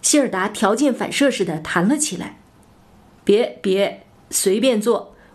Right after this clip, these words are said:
我就这一把椅子，好在我们体积都不大。”守灵人开始说方言了，很处之泰然的样子。他给希尔达拿了一只杯子，先给他倒了些啤酒。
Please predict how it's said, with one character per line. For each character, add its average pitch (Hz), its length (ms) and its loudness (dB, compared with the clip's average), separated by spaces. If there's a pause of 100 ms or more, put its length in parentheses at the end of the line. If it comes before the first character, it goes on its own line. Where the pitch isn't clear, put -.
我 214 200 4
就 262 200 0
这 226 80 0
一 202 100 0
把 185 200 -2
椅 190 200 -6
子， - 300 -4 (180)
好 202 200 0
在 247 220 2
我 208 120 0
们 226 100 2
体 214 220 -2
积 - 160 -2
都 247 140 4
不 240 100 -4
大。” 233 280 -2 (840)
守 226 240 4
灵 226 160 2
人 240 140 0
开 247 180 -2
始 175 340 -2
说 175 160 2
方 240 240 2
言 160 240 -4
了， 175 200 -2 (180)
很 208 260 2
处 190 200 -2
之 190 160 0
泰 226 200 -2
然 170 220 -4
的 185 120 -2
样 180 280 -2
子。 - 280 -6 (420)
他 277 120 2
给 233 120 0
希 277 180 0
尔 262 80 4
达 190 260 -4
拿 202 220 0
了 208 80 0
一 240 160 -2
只 240 140 -4
杯 269 240 0
子， 170 240 -2 (160)
先 285 280 2
给 185 200 -4
他 180 240 -2
倒 190 200 0
了 170 80 -2
些 175 160 -2
啤 196 280 -2
酒。 - 380 -6